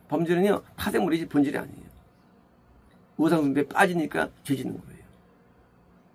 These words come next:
죄는 그냥 오는 게 아니에요. 그래서 죄란 것은요, 이게 쉬운 게 아니에요. 거꾸로. 한 번의 죄를 지으면요, 많은 죄가 쌓이는 거예요. 그래서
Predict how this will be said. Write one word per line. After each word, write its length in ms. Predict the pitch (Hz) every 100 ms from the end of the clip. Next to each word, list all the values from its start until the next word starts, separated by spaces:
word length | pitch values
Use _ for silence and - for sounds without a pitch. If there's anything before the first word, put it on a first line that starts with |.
| _
죄는 280 | 175 165 185
그냥 180 | 175 156
오는 120 | 147
게 80 | 151
아니에요. 240 | 117 123
그래서 340 | 135 165 170 - - - -
죄란 260 | 180 175
것은요, 440 | 170 147 196 175 - - - - -
이게 200 | 151 175
쉬운 240 | 147 -
게 80 | 214
아니에요. 280 | 110 98 95 -
거꾸로. 340 | 170 196 110 - - - _ _ _ _ _ _ - _ _ _ _ _ _
한 200 | 220 214
번의 180 | 214 190
죄를 180 | 175
지으면요, 400 | 147 143 143 151 - - -
많은 480 | - 175 208 247
죄가 140 | 190 160
쌓이는 340 | - 180 131
거예요. 200 | 107 - - - - - _ _ _ _
그래서 420 | 160 156 156 -